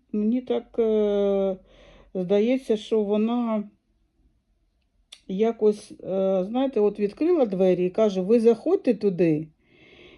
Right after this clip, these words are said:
і там вам, е, щось буде, щось там з, е, вам буде". Але вона не, ну як, вона їм чимось допомогла, й-, вона їм відкрила ці двері. Але що там буде за цими дверима,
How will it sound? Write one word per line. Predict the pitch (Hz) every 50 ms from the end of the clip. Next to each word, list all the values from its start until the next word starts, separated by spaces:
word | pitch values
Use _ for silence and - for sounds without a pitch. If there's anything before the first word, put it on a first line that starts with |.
| _ _
і | - - 220 226 233 240 233 226 220 -
там | 254 285 302 277 247
вам, | 233 262 277 277 269 269 254 247 240 226
е, | 214
щось | 220 - 254 247 226
буде, | 226 214 196 208 196 185 156 139 165 147 - - - _ -
щось | - - - 254 269 262
там | - - 226 220 208
з, | 185 180 180 202
е, | 196 196 190 190 190
вам | 180 202 226 226 220
буде". | 190 190 170 165 143 160 156 156 160 - - - - - _ -
Але | - 175 185 226 262
вона | 277 262 262 254 269 277 277
не, | 262 262 254 233 -
ну | - - - 214 214 214 214
як, | 208 233 226 202 -
вона | 208 214 220 240 247
їм | 254 247 247 240 226 214 - - -
чимось | - - 247 233 226 233 220
допомогла, | 202 196 226 220 226 226 220 226 220 202 208 190 175 165 156 151
й-, | 165 202 -
вона | 208 190 196 214 220 254 285
їм | 294 262
відкрила | 208 208 202 208 - 208 226 226 214 202
ці | 202 - - 208
двері. | 180 180 170 165 156 156 160 156 - - - - - - _
Але | - 180 196 220 247 247
що | 240 - - 269 254 240
там | - 226 196 196 190
буде | 180 196 208 202 170 180
за | 165 180 185
цими | 185 - - 208 202 196 180
дверима, | 165 - 180 185 190 190 190 208 254 320 403 403 349 226 170 156 170